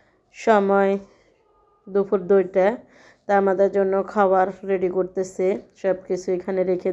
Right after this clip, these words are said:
দিয়েছে। অবশেষে পাকঘর থেকে ব-, ঘরে নিয়ে আসছে। এখন ডাইনিং টেবিলেও কিছু মেহমান খাচ্ছে, আমরা খাটের উপরে খাবো। তো সিমরান একটু দুষ্টামি করতেছে,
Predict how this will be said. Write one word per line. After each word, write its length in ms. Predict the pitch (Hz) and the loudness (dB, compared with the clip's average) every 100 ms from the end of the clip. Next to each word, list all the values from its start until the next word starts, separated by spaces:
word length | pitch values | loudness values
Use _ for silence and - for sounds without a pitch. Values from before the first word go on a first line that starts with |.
| 190 | 0
দিয়েছে। 380 | 185 180 - 214 285 _ _ _ - - - | 0 0 -2 -4 -6 _ _ _ -20 -20 -4
অবশেষে 800 | 208 202 202 208 202 - 202 202 220 269 - _ _ _ - | 0 2 0 -2 -2 -4 -2 0 0 -4 -12 _ _ _ -4
পাকঘর 340 | 202 175 185 185 - | -2 0 0 0 -4
থেকে 260 | 190 185 190 185 | -8 -4 -4 2
ব-, 300 | 196 196 190 - - - _ - | 4 4 0 -8 -20 -20 _ -12
ঘরে 280 | 202 196 196 190 | 0 2 2 2
নিয়ে 140 | 190 185 | 0 -2
আসছে। 320 | 185 - 190 202 208 _ _ _ - - - 196 | -4 -6 -4 -4 -8 _ _ _ -20 -10 -2 -2
এখন 280 | 190 196 190 190 | 0 -2 0 2
ডাইনিং 200 | 190 185 | 2 0
টেবিলেও 360 | 185 190 196 190 | -4 0 0 2
কিছু 180 | 190 180 190 | -2 -2 -2
মেহমান 280 | 190 185 190 185 | -2 -2 -2 -2
খাচ্ছে, 360 | 185 185 - 185 180 | -4 -4 -6 -4 0
আমরা 180 | 180 185 | 2 2
খাটের 260 | 196 185 185 185 | 0 2 0 0
উপরে 240 | 190 185 180 | 0 0 0
খাবো। 260 | 202 170 190 208 - _ _ _ - _ - - - _ _ _ _ _ _ _ _ _ _ - | -4 -2 -2 -2 -8 _ _ _ -20 _ -20 -20 -20 _ _ _ _ _ _ _ _ _ _ -4
তো 60 | 233 | -2
সিমরান 380 | 233 226 220 214 208 | 2 2 4 4 2
একটু 140 | 202 208 | 0 0
দুষ্টামি 380 | 202 208 208 196 185 | 0 0 0 0 -2
করতেছে, 360 | 190 190 190 | -2 -2 -2